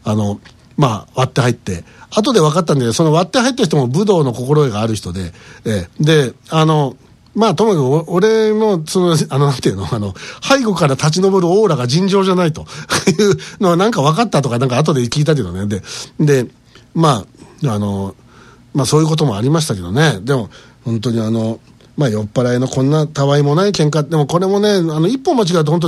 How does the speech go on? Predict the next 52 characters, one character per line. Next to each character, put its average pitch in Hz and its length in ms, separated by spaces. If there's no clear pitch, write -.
当、 - 120
あ 147 40
の、 143 100
大 185 300
事 285 100
故 349 120
に 285 100
発 151 200
展 156 160
す 151 100
る 151 80
ん 139 60
で 113 100
ね。 156 220
あ 170 120
の、 165 380
殺 202 240
す 214 120
つ 202 120
も 208 100
り 214 60
な 226 140
く - 60
て 220 100
も 170 120
ち 156 80
ょ 208 40
っ 165 40
と - 80
ボ 196 220
ー 202 40
ン 190 60
と 185 80
こ 165 400
う、 170 60
胸 180 160
を 175 100
こ 160 120
づ 165 120
い 202 60
た 170 100
瞬 180 220
間 180 180
に、 175 200
相 175 180
手 196 80
が 180 100
よ 156 120
ろ 180 120
め 180 120
い 165 80
て、 139 260